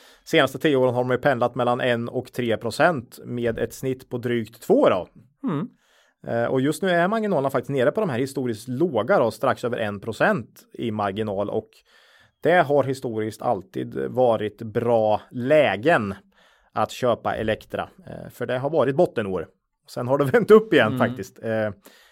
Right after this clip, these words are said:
Speaker 1: inte säkert att det blir så den här gången, men, eh, kollar man senaste arton åren så har det varit så några gånger, och då har det vänt upp igen mot tre.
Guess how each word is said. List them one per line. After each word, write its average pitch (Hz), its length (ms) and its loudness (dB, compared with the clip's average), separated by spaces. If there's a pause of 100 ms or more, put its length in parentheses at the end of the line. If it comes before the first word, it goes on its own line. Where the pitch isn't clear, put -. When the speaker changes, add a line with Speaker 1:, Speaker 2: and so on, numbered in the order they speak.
Speaker 1:
inte 131 240 -4
säkert 226 280 2
att 226 80 0
det 233 60 0
blir 214 120 4
så 214 100 -2
den 190 120 2
här 190 80 4
gången, 131 360 2
men, 139 300 0
eh, 131 600 0
kollar 160 200 2
man 165 220 0
senaste 160 320 -2
arton 160 440 4
åren 123 260 0
så 131 120 -8
har 135 80 0
det 139 80 0
varit 127 240 0
så 131 140 -6
några 127 300 2
gånger, 117 320 0
och 117 180 -4
då 120 80 -4
har 120 60 -2
det 131 80 -2
vänt 160 180 -2
upp - 180 0
igen 92 220 -4 (320)
mot 120 300 -6
tre. 98 300 -4